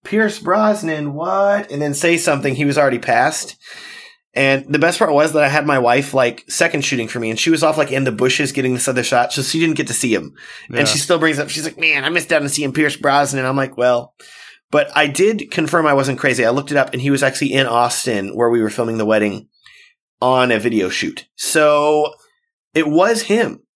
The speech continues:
Speaker 1: I'm
Speaker 2: Yeah.
Speaker 1: not crazy. So I feel
Speaker 2: <laughs>
Speaker 1: really good about that.
Speaker 2: Uh, that's
Speaker 1: Crazy.
Speaker 2: awesome. So when, when you actually show up on wedding day, do you, do you know the background of these stories, or are, are you learning them as you go?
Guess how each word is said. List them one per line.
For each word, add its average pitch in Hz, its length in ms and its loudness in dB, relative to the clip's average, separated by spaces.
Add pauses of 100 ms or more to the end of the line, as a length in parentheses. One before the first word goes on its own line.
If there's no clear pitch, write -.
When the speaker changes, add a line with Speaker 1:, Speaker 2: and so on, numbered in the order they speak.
(120)
Speaker 1:
I'm 147 180 -2
Speaker 2:
Yeah. 165 120 2
Speaker 1:
not 202 120 -6
crazy. 151 500 -6 (140)
So - 180 -12
I 123 100 -4
feel 156 140 0
Speaker 2:
<laughs> 151 60 -2
Speaker 1:
really - 160 -8
good 117 120 -10
about 127 180 -10
that. - 160 -12 (520)
Speaker 2:
Uh, 101 380 -12
that's 101 220 -12
Speaker 1:
Crazy. 101 280 -8
Speaker 2:
awesome. - 160 -20 (1000)
So 160 540 0
when, 156 600 -2 (800)
when 135 100 -4
you 147 100 2
actually 190 220 0
show 151 280 2
up 143 120 0
on 113 160 0
wedding 104 300 0
day, 90 200 -6
do 101 140 -6
you, 170 520 -2 (180)
do 107 120 -6
you 127 220 0
know 107 580 0
the 113 200 -2
background 104 640 0
of 104 80 -2
these 101 180 -2
stories, 110 560 -4
or 110 180 0 (120)
are, 110 80 0
are 113 80 0
you 147 180 4
learning 123 320 2
them 110 160 0
as 107 220 0
you 104 80 -2
go? 104 320 -2